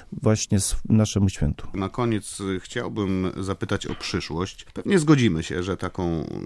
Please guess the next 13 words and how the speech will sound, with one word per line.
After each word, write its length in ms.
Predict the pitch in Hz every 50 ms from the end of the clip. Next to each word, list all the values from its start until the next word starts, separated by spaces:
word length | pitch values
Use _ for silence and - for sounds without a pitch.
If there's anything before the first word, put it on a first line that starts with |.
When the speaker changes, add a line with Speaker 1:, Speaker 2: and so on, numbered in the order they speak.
| 52 50 50
Speaker 2:
maszyną 600 | 55 85 95 98 98 - - 131 117 104 92 85
napędową 580 | 82 80 - 98 87 85 80 90 87 87 82 78
tutaj, 340 | - 85 - 85 82 80 - -
w 60 | -
cudzysłowie, 680 | - 92 85 85 - - 98 92 87 87 90 87 85 80 - -
w 40 | -
tym, 140 | 120 107 98
co 100 | - 98
się 160 | - - 92
dzieje 240 | 87 98 95 95 90
w 40 | 92
naszym 240 | 92 - - 92
województwie, 840 | 87 87 85 85 82 90 92 - - - - 107 107 117 131 135